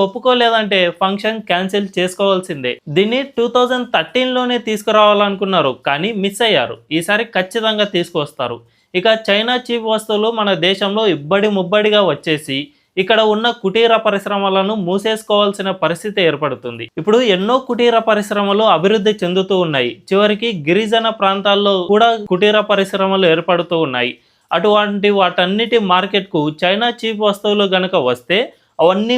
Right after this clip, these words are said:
మూసేసుకోవాల్సిన పరిస్థితి ఏర్పడుతుంది. చైనా బజార్లు ఎక్కువైపోయి మన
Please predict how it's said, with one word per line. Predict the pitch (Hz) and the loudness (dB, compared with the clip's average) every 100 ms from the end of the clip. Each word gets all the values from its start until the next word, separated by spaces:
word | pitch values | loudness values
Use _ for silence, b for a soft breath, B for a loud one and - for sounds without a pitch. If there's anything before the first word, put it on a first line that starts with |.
| 220 | 0
మూసేసుకోవాల్సిన | 202 220 233 226 214 208 208 202 190 180 | 0 0 -2 0 2 2 0 0 0 0
పరిస్థితి | 170 180 233 208 180 | -2 -2 -4 0 0
ఏర్పడుతుంది. | 160 156 143 123 117 117 b b b - | 0 -4 -4 -10 -10 -14 b b b -4
చైనా | 170 220 247 220 | -2 0 0 2
బజార్లు | 226 220 220 170 | 2 2 2 -2
ఎక్కువైపోయి | - 196 185 185 165 165 165 b - | 0 0 0 0 0 0 -6 b -4
మన | 165 | 0